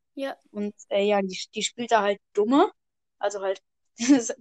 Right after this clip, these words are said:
Speaker 2: die machen halt die ganze Zeit in jeder Folge nur dumme, lustige Sachen. Und, äh, ja, die ist dann halt der Oberdödel. Die in dieser Serie.
Speaker 1: Ah.
Speaker 2: Und, äh, sie spielt halt auch noch, noch ein paar mehr Serien mit und auch Filmen. Und, äh,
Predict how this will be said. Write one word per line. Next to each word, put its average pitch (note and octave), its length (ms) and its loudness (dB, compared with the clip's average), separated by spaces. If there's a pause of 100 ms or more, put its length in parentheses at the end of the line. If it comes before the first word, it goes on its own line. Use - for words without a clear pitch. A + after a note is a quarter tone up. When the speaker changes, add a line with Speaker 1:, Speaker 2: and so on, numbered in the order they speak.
Speaker 2:
die A#3+ 120 -4
machen A#3 260 -2
halt A#3 220 2
die - 40 -12
ganze A#3+ 220 0
Zeit A#3 120 -8
in A#3+ 200 4
jeder C#4 280 4
Folge C4 260 0
nur C4 300 -4
dumme, C4+ 240 4
lustige B3 480 0
Sachen. B3+ 420 2 (960)
Und, A3+ 320 -6
äh, - 100 -2
ja, F#3 180 0
die - 120 -16
ist - 140 -10
dann G#3 120 -4
halt G#3 220 2
der G#3+ 140 4
Oberdödel. E3+ 760 0
Die - 160 -20 (260)
in F#3 120 -10
dieser F3+ 220 -6
Serie. F3 420 -12 (540)
Speaker 1:
Ah. C#4 140 -10
Speaker 2:
Und, G3+ 260 -10
äh, G#3+ 120 0
sie G#3 200 -4
spielt D4 280 2
halt - 140 2
auch - 140 0
noch, A3+ 240 0 (120)
noch G3+ 380 -6
ein G3+ 100 -6
paar G3+ 200 -2
mehr F#3+ 220 -2
Serien C#4 420 -2
mit D4 180 0
und A3 140 -8
auch F#3+ 140 -6
Filmen. D4+ 500 0 (420)
Und, G#3+ 300 -4
äh, G#3 160 -4